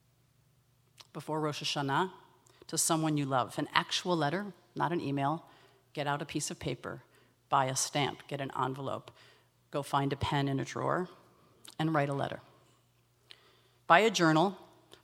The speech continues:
turn off your phone for fifteen minutes every single day for the next fifteen days, and write a poem to God or to yourself.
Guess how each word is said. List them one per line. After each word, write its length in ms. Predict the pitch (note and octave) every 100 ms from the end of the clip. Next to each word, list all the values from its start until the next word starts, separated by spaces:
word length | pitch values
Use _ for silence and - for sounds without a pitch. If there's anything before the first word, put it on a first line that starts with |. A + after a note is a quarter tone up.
| -
turn 260 | - F3
off 220 | F#3 F#3 G3+
your 80 |
phone 280 | F3+ D#3+ D#3
for 140 | D3+ D3
fifteen 460 | E3+ - - F3
minutes 260 | D3+ D3 - D#3+
every 220 | D#3 F3
single 320 | E3+ E3 D#3+
day 240 | D3+ C#3+
for 120 | C#3+ D3+
the 60 |
next 260 | C#3+ C#3 -
fifteen 480 | D#3+ - - D3+ C#3+
days, 440 | C3 C3+ C3+ - - - -
and 100 | D#3
write 160 | D3+ D3+
a 40 |
poem 300 | D3+ D#3 D3
to 100 | D3
God 420 | C#3 C3+ C3 F3 G3 -
or 80 | D#3
to 180 | - E3
yourself. 640 | D3 C3 F#2+ D#2 - -